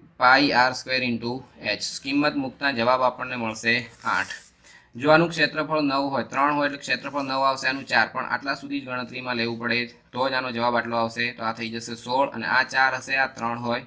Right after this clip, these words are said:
તો એનું ક્ષેત્રફળ આવશે છ, એટલે ટોટલ સરવાળો કરતાં મળશે એકત્રીસ. અહીંયા કિંમત છે, આપણી પાસે સૂત્ર છે z is equal to three m minus two x bar.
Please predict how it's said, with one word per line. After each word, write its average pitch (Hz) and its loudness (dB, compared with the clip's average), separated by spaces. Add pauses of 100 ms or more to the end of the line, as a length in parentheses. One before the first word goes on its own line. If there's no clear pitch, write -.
(140)
તો 117 0 (920)
એનું 127 -2 (340)
ક્ષેત્રફળ 123 0
આવશે 113 0
છ, - -10 (140)
એટલે 107 -6
ટોટલ 123 -8
સરવાળો 123 0
કરતાં 120 -8
મળશે 110 -6 (100)
એકત્રીસ. 95 -12 (380)
અહીંયા 151 2
કિંમત 143 0
છે, 139 0
આપણી 139 -2
પાસે 139 2
સૂત્ર 131 -8
છે 143 -6 (140)
z - -12 (240)
is 117 -8
equal 131 -6
to 139 -10 (120)
three 131 -8
m 135 -4
minus 123 -4
two 123 -14 (120)
x - -10
bar. 95 2